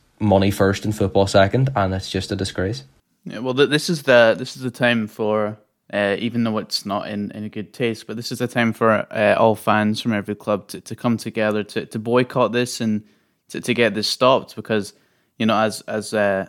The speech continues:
Speaker 2: a few managers have said, and, and I know it's around, uh, on Old Trafford at the moment with Sir Matt Budsby saying that football without the fans is, is nothing, and, uh, no, no fan that,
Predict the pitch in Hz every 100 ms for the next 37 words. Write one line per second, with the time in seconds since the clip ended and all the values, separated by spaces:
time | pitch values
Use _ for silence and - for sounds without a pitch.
0 | - _ - - 117 107 107 110 107 101
1 | - 107 107 104 101 110 104 - 117 117
2 | 107 120 110 110 110 113 107 101 110 107
3 | 104 _ - 127 120 117 113 110 117 107
4 | 107 - - 120 110 107 104 113 - 113
5 | - 117 113 107 - 120 117 110 113 87
6 | 110 113 113 110 110 117 110 113 113 127
7 | 127 _ _ _ _ 113 113 107 _ _
8 | 110 113 110 - 117 110 135 123 135 135
9 | - 127 135 127 110 _ _ _ _ -
10 | 131 50